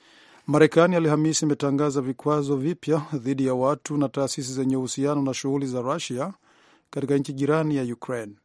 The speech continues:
Serikali ya Rais Trump inatangaza vikwazo hivyo wakati Trump anatarajiwa kukutana Jumapili na rais wa Russia Vladimir Putin mjini Paris katika sherehe za maadhimisho ya miaka mia moja tangu vimalizike vita vya kwanza vya dunia.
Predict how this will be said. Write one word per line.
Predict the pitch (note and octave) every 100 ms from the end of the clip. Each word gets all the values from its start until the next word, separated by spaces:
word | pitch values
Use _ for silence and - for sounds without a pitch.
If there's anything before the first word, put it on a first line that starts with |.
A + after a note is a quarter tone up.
| _ _ _ _ _ _
Serikali | - A2 G#2 C#3 C#3
ya |
Rais | C3 B2+
Trump | - D3+ D3+
inatangaza | C#3+ C#3 - C#3 C#3+ C#3
vikwazo | C3 - B2+ B2+
hivyo | A#2 D#3+ D3 D#3 E3+ F3 _ _
wakati | - G#2 C3+ C3+ C3+
Trump | - D3+ D#3 C#3+
anatarajiwa | C#3 C3+ C3+ C3+ D#3 C#3+
kukutana | C#3 C3+ D3+ D3+ C#3+
Jumapili | C#3 C#3 C3 - F3 C3 G3+
na | D#3
rais | A2 A2 C3 -
wa | B2
Russia | D3 - D#3+ D3+
Vladimir | B2+ C#3+ C3 C3 B2+
Putin | - A#3 - D3+ G3 _ _ _ _
mjini | - A2+ A2 G#2+
Paris | - B2 D#3 D#3+ - - _ _ - _ _
katika | - B2+ D3
sherehe | - D3 D#3
za | D3+ D3
maadhimisho | C#3+ C#3+ C#3 C#3+ D#3 D3+
ya |
miaka | C#3+ C#3+ C#3 B2+
mia | A#2+ A2
moja | B2 D3 D3 D3
tangu | - D3 D3 C#3+
vimalizike | C3+ C3 C3 B2+ C3+ -
vita | B2+ C3 -
vya | C3+ C3+
kwanza | B2+ D#3 D3 C#3
vya | A#2+
dunia. | G#2+ G#2 G#2 G2+